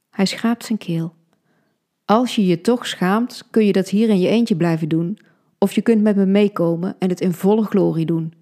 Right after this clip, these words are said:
te midden van de anderen." Ik wacht nog even voor het dramatische effect en kom dan langzaam een beetje omhoog, steunend op mijn ellebogen. Ik zeg dat hij even buiten de deur op me moet wachten.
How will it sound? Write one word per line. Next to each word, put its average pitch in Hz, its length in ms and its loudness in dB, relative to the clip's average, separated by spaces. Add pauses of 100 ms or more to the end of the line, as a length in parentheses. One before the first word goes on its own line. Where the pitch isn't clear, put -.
te 196 120 0
midden 185 260 2
van 196 140 2
de 185 100 0
anderen." 160 500 -2 (1300)
Ik - 180 -10
wacht 190 220 -4
nog 190 160 -6
even 180 320 -4
voor 165 140 -6
het 170 80 -6
dramatische 185 600 -4
effect - 480 -8 (360)
en 180 160 -4
kom 233 240 -2
dan 170 180 -2
langzaam 208 460 -2
een 170 180 -4
beetje 214 340 -2
omhoog, 156 480 -4 (240)
steunend 233 560 0
op 196 140 -2
mijn 202 140 0
ellebogen. 165 600 -4 (1120)
Ik - 140 -2
zeg 226 200 -2
dat - 180 -2
hij 202 100 0
even 214 340 0
buiten 233 380 0
de 180 100 -2
deur 220 240 0
op 202 140 -2
me 196 120 0
moet 190 220 -2
wachten. 175 460 -6